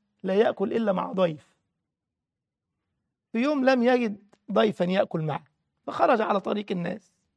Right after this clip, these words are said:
فمر رجل فدعاه إبراهيم للطعام، دخل معه، قال له إبراهيم: "قل بسم الله." قال: "يا إبراهيم، أنا لا أؤمن بإلهك هذا." كان كافرا.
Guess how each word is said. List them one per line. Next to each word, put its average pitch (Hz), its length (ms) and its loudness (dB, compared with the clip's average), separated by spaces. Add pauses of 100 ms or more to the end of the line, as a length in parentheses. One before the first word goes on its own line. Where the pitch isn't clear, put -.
(2000)
فمر 254 1160 4
رجل 214 380 2 (400)
فدعاه 214 540 2
إبراهيم 226 560 0 (440)
للطعام، 202 520 0 (400)
دخل 214 340 -2
معه، - 220 -8 (1500)
قال 247 240 6
له 233 160 6
إبراهيم: 208 280 4
"قل 277 200 -2
بسم 220 300 -4
الله." 180 300 -4 (640)
قال: 208 180 2
"يا 190 160 0
إبراهيم، 185 460 -2
أنا 220 280 -2
لا 196 120 -2
أؤمن 220 560 -2
بإلهك 196 580 -2
هذا." 143 320 -4 (880)
كان 247 200 -2
كافرا. 180 480 -4